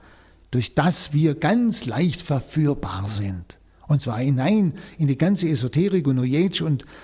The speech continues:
in all das, wo die Leute so massenweise hineinlaufen, weil sie alle fragen, was kommt.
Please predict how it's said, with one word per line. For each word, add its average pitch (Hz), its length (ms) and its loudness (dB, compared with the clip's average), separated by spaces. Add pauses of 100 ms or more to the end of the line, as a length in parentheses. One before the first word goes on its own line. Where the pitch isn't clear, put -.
(100)
in 151 120 0
all 214 200 2
das, 165 400 -2 (400)
wo 147 100 0
die 139 120 2
Leute 147 300 2
so 135 180 2
massenweise 131 600 0
hineinlaufen, 113 840 0 (420)
weil 135 120 2
sie 143 180 -2
alle 202 220 2
fragen, 127 460 0
was - 360 -2
kommt. 90 440 -12